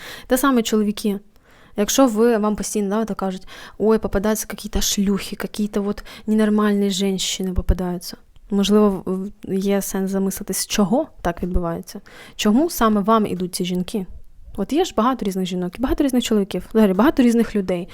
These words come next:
Але чомусь вам попадаються саме такі люди на вашому шляху. Подумайте, чим ви резонуєте, тому що є така концепція, да,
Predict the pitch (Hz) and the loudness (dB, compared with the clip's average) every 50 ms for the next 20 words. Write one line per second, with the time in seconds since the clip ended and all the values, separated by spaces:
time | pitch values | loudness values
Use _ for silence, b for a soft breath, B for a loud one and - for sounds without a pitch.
0 | B B B B B - 226 233 247 247 - 359 453 453 - - 285 339 311 262 | B B B B B 2 4 4 4 4 2 2 2 2 0 0 0 0 0 0
1 | 208 196 180 233 285 - 233 214 - 233 269 285 254 - 254 - - 208 202 196 | 0 0 0 0 0 0 -2 -2 0 0 0 2 0 0 -2 -2 -2 -4 -2 -2
2 | 185 202 185 185 185 180 180 - - 190 185 196 - - 202 - - - 220 - | -4 -4 -4 -4 -4 -4 -6 -6 -8 -8 -8 -8 -8 -8 -10 -10 -10 -12 -14 -14
3 | b b b b b b b b b b b b b _ - 277 311 311 247 214 | b b b b b b b b b b b b b _ 0 2 4 4 4 2
4 | - 240 - - 302 302 269 247 233 240 220 220 226 220 202 185 180 180 180 - | 0 -2 -2 0 0 2 2 4 2 4 2 2 2 2 2 0 -2 -4 -4 -4
5 | 208 220 220 - 226 226 247 247 - 214 - 220 214 208 208 B B B B B | -4 -4 -2 -2 0 0 0 0 0 -2 -2 0 0 0 -2 B B B B B
6 | - - - 226 233 - 381 427 - - - 226 196 185 202 233 262 311 | -8 -4 -4 0 2 2 2 2 0 -4 -4 -4 -2 0 -2 -2 -2 -4